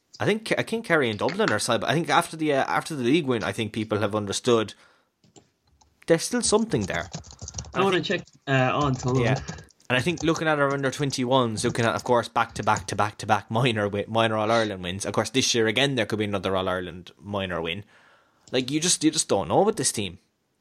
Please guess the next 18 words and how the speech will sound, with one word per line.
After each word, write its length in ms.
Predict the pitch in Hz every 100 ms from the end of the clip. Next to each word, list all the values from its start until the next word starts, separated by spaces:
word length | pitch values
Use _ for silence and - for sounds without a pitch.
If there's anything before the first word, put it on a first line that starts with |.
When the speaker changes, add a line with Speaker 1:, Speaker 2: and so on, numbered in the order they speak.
| _
Speaker 1:
Um, 120 | 110 113
Speaker 2:
Dublin 280 | 185 196 -
are 180 | 170 - -
thirteen 380 | 165 160 170 147
to 80 | -
eight 240 | 151 139 135
with 120 | 135
Kerry 280 | - 151 139
at 80 | 135
five 240 | 139 139
to 80 | 135
two 180 | - 135
second 280 | 131 135 135
favourites. 600 | 135 131 120 123 - -
Uh, 260 | 156 156 139
to 160 | 139
be 120 | 165 151
that, 340 | 165 160